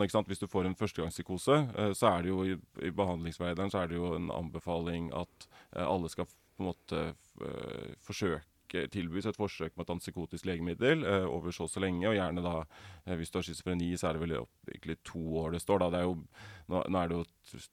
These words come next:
trukket mye tvil den, på en måte, hvor lenge den varigheten skal være, men det er i hvert fall en, eh, at et forsøk med et antipsykotisk legemiddel over en, eh, relativt lang tid. Eh,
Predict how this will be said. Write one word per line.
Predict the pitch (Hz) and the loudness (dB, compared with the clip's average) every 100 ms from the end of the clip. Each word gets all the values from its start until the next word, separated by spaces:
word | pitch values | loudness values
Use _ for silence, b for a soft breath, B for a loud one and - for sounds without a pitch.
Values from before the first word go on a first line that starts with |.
| - | -10
trukket | 92 95 90 | -8 -2 0
mye | 90 | 0
tvil | - 85 85 | 0 0 0
den, | 80 78 | -2 -4
på | 76 | -4
en | |
måte, | 85 - | -6 -4
hvor | 80 82 | -2 0
lenge | 85 80 80 | 0 0 0
den | 87 | 4
varigheten | 90 87 85 - 87 | 4 4 2 -2 -2
skal | - 104 | 6 6
være, | 90 113 | 8 6
men | 104 | 6
det | 95 | 4
er | |
i | 92 | 2
hvert | - | 0
fall | 92 | 0
en, | 90 - - | 0 -2 -6
eh, | 95 87 85 67 | -2 -2 -2 -4
at | - | -6
et | - - | -8 -2
forsøk | 107 - 85 - | -2 -2 -4 -4
med | 85 | -4
et | 87 | -4
antipsykotisk | - 87 82 82 98 | -4 -6 -6 -4 0
legemiddel | 87 82 98 90 | 0 0 0 2
over | 90 92 90 - | 2 -2 -4 -6
en, | 120 113 98 _ - | -4 -4 -6 _ -12
eh, | - 87 98 | -6 -4 -2
relativt | 76 - 80 | -4 -4 -4
lang | 82 67 | -4 -4
tid. | - - - B B B B | -8 -12 -16 B B B B
Eh, | 87 | -4